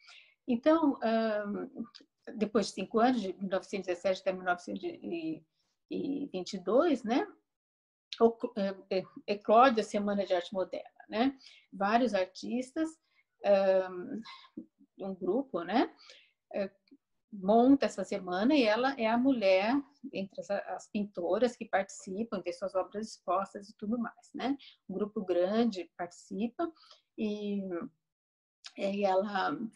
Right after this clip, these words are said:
entre eles o Oswaldo de Andrade, Mário de Andrade, Menotti Del Picchia, ah, na música o Heitor Villa-Lobos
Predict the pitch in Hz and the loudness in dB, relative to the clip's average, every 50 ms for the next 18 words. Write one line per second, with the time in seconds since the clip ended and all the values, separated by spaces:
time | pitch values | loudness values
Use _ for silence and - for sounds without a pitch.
0 | - - - _ - 202 196 - 214 202 190 202 202 202 190 180 - 190 175 175 | -16 -20 -12 _ -4 -4 -4 -2 0 2 4 4 4 4 0 -4 -4 -4 -4 -4
1 | 170 165 - - - - - - - _ _ _ _ _ _ _ _ _ - 180 | -4 -6 -10 -12 -14 -16 -18 -20 -20 _ _ _ _ _ _ _ _ _ -4 -4
2 | 196 190 - 185 185 180 175 165 - 165 160 - 165 180 190 208 220 226 226 208 | -2 2 4 4 4 4 2 -4 -10 -10 -8 -4 -2 0 2 2 2 2 2 0
3 | 196 190 - 180 175 170 170 - 180 170 170 160 165 175 180 196 220 226 220 214 | -2 -4 -4 -4 -4 -4 -4 -6 -8 -8 -6 -4 -4 -2 -2 0 0 0 0 0
4 | 202 196 - - 185 - - - - - - _ _ _ - 190 180 175 180 180 | -2 -4 -4 -4 -4 -4 -4 -10 -18 -20 -20 _ _ _ -10 -8 -4 -4 -4 -4
5 | - - - 175 170 170 - _ - 208 233 254 269 254 233 220 - _ - 214 | -4 -6 -4 -4 -4 -4 -6 _ -2 0 2 2 4 2 2 0 -2 _ -4 -2
6 | 202 190 190 - 226 - _ _ _ _ _ _ - 202 190 190 185 190 190 185 | -2 0 -2 -2 -6 -10 _ _ _ _ _ _ -4 -2 -2 -2 -2 0 -2 -2
7 | 180 180 185 190 202 196 175 - - 190 - - 202 185 180 175 170 - 185 190 | 0 0 -2 0 -2 -2 -2 -6 -10 -10 -4 0 0 2 2 2 0 0 -4 -6
8 | 202 - 196 180 185 190 190 175 165 165 175 185 208 233 254 254 247 240 226 196 | -4 -4 -4 -4 -4 -2 -4 -4 -2 2 4 6 10 10 10 10 10 8 6 2
9 | 185 202 208 202 196 - - - - | 0 -2 -2 -2 -2 -6 -12 -20 -20